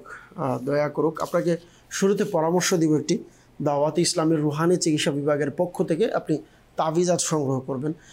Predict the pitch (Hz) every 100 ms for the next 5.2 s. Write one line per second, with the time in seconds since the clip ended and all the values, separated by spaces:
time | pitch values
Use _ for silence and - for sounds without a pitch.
0 | - - 143 165 - 160 151 160 160 156
1 | 151 151 - 180 185 180 170 156 156 165
2 | 147 151 143 143 139 202 - - _ -
3 | 170 165 175 151 175 202 165 160 156 -
4 | 147 - - - _ _ - 160 147 180
5 | 170